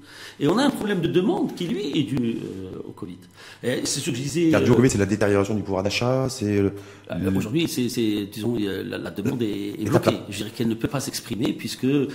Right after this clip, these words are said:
Speaker 1: les
Speaker 2: dû au
Speaker 1: commerces étaient
Speaker 2: confinement
Speaker 1: fermés.
Speaker 2: ou dû éventuellement à une détérioration du pouvoir d'achat parce qu'il y aurait eu des baisses de,
Speaker 1: Ah,
Speaker 2: de salaire et de revenus ? Parce
Speaker 1: la
Speaker 2: qu'on a pas
Speaker 1: première
Speaker 2: d'éléments
Speaker 1: chose,
Speaker 2: là-dessus, ouais.
Speaker 1: la première chose, c'était, euh, la fermeture des commerces. Et les commerces sont fermés, il n'y a pas d'écoulement possible.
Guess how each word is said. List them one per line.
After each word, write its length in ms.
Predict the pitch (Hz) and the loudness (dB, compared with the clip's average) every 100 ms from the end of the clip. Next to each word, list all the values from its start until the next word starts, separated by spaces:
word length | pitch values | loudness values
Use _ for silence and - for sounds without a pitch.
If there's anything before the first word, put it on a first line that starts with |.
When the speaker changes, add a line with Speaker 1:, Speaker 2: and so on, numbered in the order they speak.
| - 117 | -8 -6
Speaker 1:
les 140 | 110 | -4
Speaker 2:
dû 0 | |
au 60 | 101 | 6
Speaker 1:
commerces 200 | 165 151 | 8 10
étaient 60 | 139 | 8
Speaker 2:
confinement 280 | 131 151 | 8 8
Speaker 1:
fermés. 140 | 214 185 | 10 8
Speaker 2:
ou 40 | |
dû 220 | 135 156 - - | 6 4 0 -4
éventuellement 400 | 107 110 127 139 | -2 0 4 6
à 20 | |
une 160 | 117 107 | 6 4
détérioration 480 | 120 107 110 107 113 | 2 4 4 2 0
du 60 | |
pouvoir 180 | 92 92 | 2 2
d'achat 200 | 92 131 | 2 2
parce 100 | - | 0
qu'il 80 | - | 0
y 20 | |
aurait 80 | 95 | 0
eu 40 | |
des 80 | 90 | 2
baisses 120 | 90 | 2
de, 160 | 90 90 - | 4 2 2
Speaker 1:
Ah, 80 | 110 | -2
Speaker 2:
de 160 | 104 | 2
salaire 280 | 95 101 107 | 4 4 4
et 40 | |
de 60 | 104 | 4
revenus ? 240 | 98 95 87 - | 2 2 -2 -8
Parce 80 | - | -6
Speaker 1:
la 60 | |
Speaker 2:
qu'on 60 | 107 | 0
a 20 | |
pas 40 | 117 | 4
Speaker 1:
première 120 | 143 | 6
Speaker 2:
d'éléments 160 | - 123 | 8 8
Speaker 1:
chose, 80 | |
Speaker 2:
là-dessus, 180 | 104 - | 6 2
ouais. 120 | 90 - | -4 -6
Speaker 1:
la 80 | |
première 240 | - 143 139 | 0 0 2
chose, 180 | - 320 | 2 2
c'était, 360 | - 117 127 | -2 -2 2
euh, 420 | 120 113 101 92 98 | 4 2 2 -2 -2
la 120 | 101 | -2
fermeture 340 | 123 139 180 | 0 0 2
des 80 | 156 | 2
commerces. 460 | - 110 - - - - | 2 0 -2 -12 -14 -10
Et 40 | |
les 100 | 113 | -8
commerces 320 | 113 131 131 | -2 0 0
sont 100 | 131 | 0
fermés, 280 | 113 98 143 | -4 -4 0
il 40 | 180 | 2
n'y 60 | |
a 40 | 110 | 2
pas 120 | 131 | 0
d'écoulement 300 | 127 127 131 | 0 0 0
possible. 260 | 127 - | -4 -10